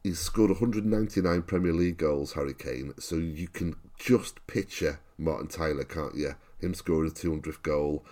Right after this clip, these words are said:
history being made. You can just hear it. So that, that does concern me. But, I mean, City have got a few decent players ourselves to show up to the party.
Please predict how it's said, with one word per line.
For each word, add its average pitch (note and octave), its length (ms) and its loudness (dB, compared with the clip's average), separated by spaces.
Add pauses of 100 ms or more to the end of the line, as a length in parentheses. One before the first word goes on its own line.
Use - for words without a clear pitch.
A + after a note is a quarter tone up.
(100)
history - 440 -4
being E2 300 2
made. D#2+ 520 0
You F#2+ 120 -4
can G2 220 -6
just - 320 -12
hear D#2+ 340 2
it. C2+ 220 -4 (160)
So F2 120 -2
that, E2+ 140 -2
that F#2+ 220 -2
does E2+ 160 -4
concern D#2 480 -2
me. C#2+ 220 -6 (540)
But, B2 280 10
I C#3 40 2
mean, D#3+ 220 4
City - 300 -4
have F2 100 0
got C2 140 2
a - 40 -4
few E2+ 200 -4
decent D#2+ 300 -6
players E2+ 280 2
ourselves F2+ 440 0
to - 280 -12
show F2 140 0
up - 120 -2
to - 80 -12
the B1 80 -4
party. D#2+ 500 0